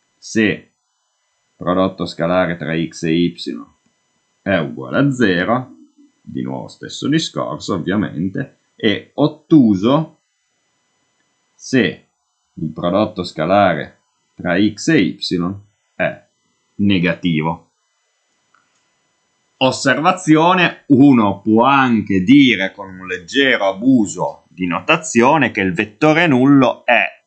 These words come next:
perpendicolare a qualsiasi vettore, ma è anche parallelo a qualsiasi vettore. Quindi il vettore nullo è perpendicolare ad ogni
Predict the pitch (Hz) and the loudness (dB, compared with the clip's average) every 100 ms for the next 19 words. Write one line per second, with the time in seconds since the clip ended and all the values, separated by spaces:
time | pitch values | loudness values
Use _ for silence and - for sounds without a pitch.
0 | _ 107 98 85 101 95 87 101 110 127 | _ -2 -2 -4 -4 -2 -2 0 2 2
1 | 110 90 82 - - 85 - 76 - 107 | 0 -2 -8 -18 -14 -14 -12 -14 -4 -2
2 | 92 - 71 64 _ _ _ 95 165 - | -2 -4 -12 -14 _ _ _ -2 -2 -2
3 | - 85 87 113 123 _ _ 113 113 123 | -4 -2 0 0 -4 _ _ 0 0 2
4 | 135 117 104 - 117 117 139 113 82 71 | 0 0 -4 -4 -2 0 2 0 -2 -6
5 | 82 85 - 98 101 95 - - - - | -6 -6 -6 -8 -4 -6 -6 -14 -18 -16
6 | 73 - _ 69 58 60 85 - 62 67 | -16 -18 _ -14 -12 -12 -16 -18 -16 -16
7 | - 92 82 85 - 120 135 98 80 82 | -6 -4 -4 -8 -2 0 2 0 0 -2
8 | 90 117 - _ _ _ _ _ _ _ | -2 -4 -10 _ _ _ _ _ _ _
9 | 80 78 - _ _ _ _ _ _ _ | -8 -8 -8 _ _ _ _ _ _ _
10 | _ _ _ _ _ _ 92 82 80 80 | _ _ _ _ _ _ -6 -4 -4 -2
11 | 73 80 76 90 98 87 76 67 - _ | -4 -4 -2 2 4 2 -2 -10 -20 _
12 | _ _ 76 76 90 92 87 69 60 | _ _ -12 -4 0 0 0 -4 -8